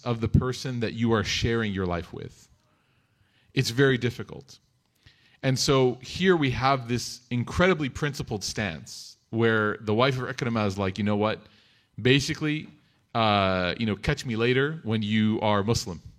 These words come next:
And again, it comes off as kind of a little bit harsh, but I want you to appreciate her principle, her strength, saying that this is something that's important to me, and if I'm important to you, then you need to also make this important to you.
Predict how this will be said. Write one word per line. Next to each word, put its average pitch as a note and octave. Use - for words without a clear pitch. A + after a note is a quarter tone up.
And B2+
again, C3+
it C3
comes C3
off C#3+
as B2+
kind C3+
of A#2
a G#2
little C3+
bit C3
harsh, A2+
but A#2+
I A#2+
want C#3
you D#3
to C3
appreciate A#2+
her D3+
principle, -
her D#3+
strength, -
saying C3+
that A2+
this E3+
is D#3
something D3
that's B2
important B2+
to G#2+
me, C3
and B2
if A2+
I'm B2+
important D3+
to D#3+
you, D#3
then A#2+
you C3+
need D3+
to -
also B2+
make A2
this G2+
important F2
to -
you. -